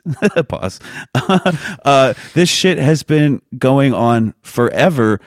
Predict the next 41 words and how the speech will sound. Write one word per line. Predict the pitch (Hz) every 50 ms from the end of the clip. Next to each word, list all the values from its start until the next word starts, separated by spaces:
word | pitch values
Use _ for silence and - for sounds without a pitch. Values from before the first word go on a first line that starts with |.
| - _ _
So | - - 156 151 127
not | 85 127 139 202 254
only | 247 226 202 185 156
is | 151 - -
he | 160 147
just | 139 139 - - -
factually | - - - - 127 131 151 - - - - 135 120 113 104 92 82
wrong | 90 104 123 123 110 95 87 85 80 80 -
about | - 101 104 107 107 98
the | 104 98 98
idea | 98 90 107 110 107
that | 98
this | 90 92 107 -
was | - 98 -
somehow | - 104 107 110 104
the | 101 92
genesis | 82 80 85 90 104 110 113 - - 98 - -
of | - 98
the | 98 95
Illuminati | 90 95 98 98 95 95 101 113 117 104
conspiracy, | - 87 - - 92 87 87 87 - 92 92 - - - - - - - _
but | - 160 - - _ _ _ _ _ _ _ _
then | - 185 220 277 269 - 139
we | 147 156
look | 156 170 165 -
down | - 151 139 131 113
deeper | 107 123 123 120 - 117 110 - - -
at | 113 110 - - _ _ _ _ _ _ _ _ _ - -
how | - 151 156 156 160 160
and | 143 135 120 104
why | 107 113 113 123 123 113 110 104 - _ _
he | _ - 123 123
got | 120 - 131 - - - 98
that | 98 92 - -
thing | - 95 87 85
published | - - 87 78 82 76 71 - - -
in | - 95 87
Playboy. | - - 87 82 76 67 80 64 53 60 90 _ _ _ - - _ _ _ _ _ _ _ _ _
And | 135 139 139 127 110 -
what, | 147 139 139 117 - _ _
uh, | 117 120 117 113 110